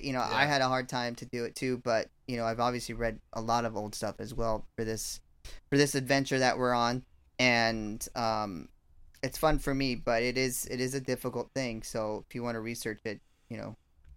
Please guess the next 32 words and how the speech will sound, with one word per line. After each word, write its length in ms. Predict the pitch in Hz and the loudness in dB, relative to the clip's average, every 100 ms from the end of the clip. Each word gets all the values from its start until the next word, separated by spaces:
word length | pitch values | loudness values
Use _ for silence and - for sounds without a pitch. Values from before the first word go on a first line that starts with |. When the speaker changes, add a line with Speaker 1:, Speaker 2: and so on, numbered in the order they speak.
| - - - - _ - _ - - - | -20 -20 -20 -20 _ -20 _ -20 -20 -4
Speaker 2:
Yeah, 200 | 143 135 | 0 2
we 140 | 147 | 6
have 120 | 208 | 4
a 60 | 185 | 4
goal, 380 | 120 127 120 104 | 2 2 2 0
so 120 | - | -4
we, 180 | 120 139 | -2 -2
we're, 120 | 131 | 2
like, 180 | - 113 | 0 2
motivated 580 | 120 120 95 98 95 - - | -2 -2 -4 -8 -10 -12 -4
to 80 | 156 | 6
Speaker 1:
Yeah, 120 | 202 | 8
Speaker 2:
not 200 | 160 147 | 8 6
Speaker 1:
we're 60 | 156 | 4
Speaker 2:
motivate, 280 | 254 254 254 | 4 6 6
just 120 | 269 262 | 6 6
to 120 | 277 240 | 6 6
do 60 | |
it 120 | 262 247 | 6 6
Speaker 1:
<laughs> 0 | |
Speaker 2:
for 180 | 240 | 6
pleasure. 560 | 220 202 123 151 156 135 | 6 4 2 2 2 0
Like, 160 | 123 117 | -2 0
I 80 | 117 | 0
can 160 | 123 | -2
imagine 380 | 113 113 110 104 | -4 -4 -4 -6
that 120 | 101 | -12
being 240 | 104 98 98 | -12 -14 -10
really 240 | 104 98 | -10 -10
tough. 440 | 95 98 90 - - - - - | -12 -10 -10 -12 -20 -20 -16 -6
Speaker 1:
Yeah. 260 | 127 117 - - | -4 -4 -8 -4
Speaker 2:
Um, 480 | 135 131 120 117 | 0 2 2 -2